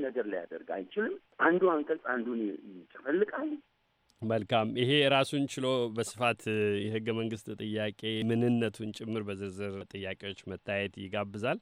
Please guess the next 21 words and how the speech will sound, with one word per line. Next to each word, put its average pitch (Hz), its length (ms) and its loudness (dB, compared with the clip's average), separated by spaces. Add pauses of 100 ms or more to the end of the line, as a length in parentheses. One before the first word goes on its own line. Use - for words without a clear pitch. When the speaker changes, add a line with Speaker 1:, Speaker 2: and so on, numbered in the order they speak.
(160)
Speaker 2:
በተነሳው 113 540 0 (160)
ነጥብ 107 320 -4 (260)
ጋባዥነት 104 600 -2
ነው 92 120 -6
በተከታታይ 101 580 -6
ጥያቄ 104 380 -4
ያነሳሁት። 113 540 -2 (300)
ታዲያ 123 280 4
ህገ 123 260 0
መንግስታዊ 117 520 0
የማንነት 101 560 0
ጥያቄ 98 340 -6 (340)
አሁን 104 240 -4
ለሚታዩ 98 640 -4
ችግሮች 98 500 -8
መሰረት 98 400 -8
ነው 95 160 -4 (220)
ብለዋልና 95 560 -2 (380)
አቶ 92 420 -6
አበባው 95 320 -4
አያሌው፣ 104 400 -2